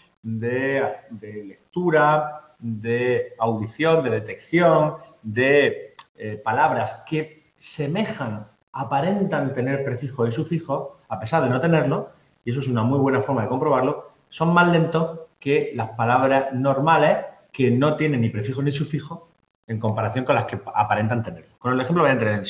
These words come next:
entender enseguida. Interés o resultado son palabras que parecen tener prefijo. En el caso de interés, el prefijo in, ¿no? Que tú puedes, por ejemplo, poner a insoportable, ¿no? Ahí la raíz sería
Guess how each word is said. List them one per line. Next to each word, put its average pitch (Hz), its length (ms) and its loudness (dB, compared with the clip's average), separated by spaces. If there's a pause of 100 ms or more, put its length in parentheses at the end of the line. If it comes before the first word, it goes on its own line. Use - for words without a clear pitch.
(140)
entender 101 300 -10
enseguida. 90 360 -14 (240)
Interés 156 640 4
o - 80 0
resultado 131 880 0 (400)
son 147 160 -4
palabras 151 280 4
que 139 140 0
parecen 139 480 0
tener 110 280 -2
prefijo. 107 560 -6 (640)
En 117 100 -4
el 110 100 -4
caso 143 220 -2
de 156 100 0
interés, 160 500 0
el 123 100 -4
prefijo 131 420 -6
in, 170 640 -2
¿no? 143 140 -8
Que 117 80 -4
tú 98 100 -6
puedes, 113 240 -4
por 107 140 -12
ejemplo, 113 260 -4
poner 113 240 0
a 127 180 -4
insoportable, 117 800 0 (320)
¿no? 135 180 -14 (300)
Ahí 107 160 -4
la 123 100 0
raíz 117 240 0
sería 127 540 -2